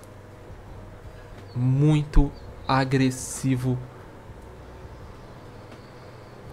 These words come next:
Muito dano com os, com o Scorpion. E é isso aí. Terminei a luta cento e dez. Muito fácil. Mas vamos ver qual vai ser minha recompensa.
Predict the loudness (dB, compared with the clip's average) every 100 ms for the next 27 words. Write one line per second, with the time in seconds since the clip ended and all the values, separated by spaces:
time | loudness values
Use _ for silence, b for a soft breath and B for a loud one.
0 | -12 -12 -16 -18 -18 -6 0 4 6 4
1 | 0 0 4 4 4 2 0 0 -2 -10
2 | -16 -8 0 0 0 -2 4 4 4 2
3 | 0 B B B B B B B B -6
4 | 10 12 12 12 8 8 8 6 0 -10
5 | -18 -18 -18 -20 -18 -18 -16 4 6 6
6 | 4 6 4 2 0 0 4 4 4 -2
7 | -10 -10 -2 2 2 2 -2 -2 -2 -4
8 | 0 0 B B B B 2 4 4 2
9 | -4 -12 -18 -16 -16 -16 -16 0 2 4
10 | 4 2 2 2 2 2 2 2 0 -4
11 | 6 6 6 -2